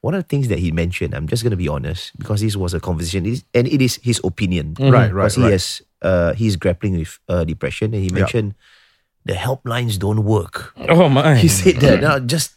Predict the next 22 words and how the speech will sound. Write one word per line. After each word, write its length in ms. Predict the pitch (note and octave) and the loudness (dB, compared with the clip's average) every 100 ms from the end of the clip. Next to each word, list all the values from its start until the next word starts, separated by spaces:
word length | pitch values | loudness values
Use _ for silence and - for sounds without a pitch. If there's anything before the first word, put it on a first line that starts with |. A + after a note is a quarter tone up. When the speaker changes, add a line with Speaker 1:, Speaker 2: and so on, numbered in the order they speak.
| - | -10
Speaker 1:
got 200 | A2 - | -6 -4
taken 200 | C3 D3 | 0 0
aback. 220 | B2+ B2+ | 2 0
I 40 | - | -2
said, 160 | A#2 G2+ | -8 -6
"Why, 220 | D#3 D#3+ | -4 -2
bro?" 180 | B2 F2+ | 0 -2
Because 300 | A#2+ C3+ - - - - _ _ _ _ _ | 0 -2 -2 -14 -20 -20 _ _ _ _ _
that's 160 | E3+ F#3+ | -4 -2
the 80 | E3 | 0
natural 240 | C3 D#3 | 0 -2
thing 180 | D3+ E3 | -2 -2
for 460 | C#3 A2+ G#2+ G#2 B2+ | -2 0 2 2 4
Speaker 3:
Yeah, 160 | B2+ | 4
Speaker 1:
someone 140 | B2 B2+ | 4 2
like 80 | A2+ | 4
me 80 | |
Speaker 3:
yeah. 80 | G2+ | 2
Speaker 1:
to 20 | |
do, 80 | C#3 | 2
right? 220 | B2+ G#2 | 4 2
If 100 | G#2 | 2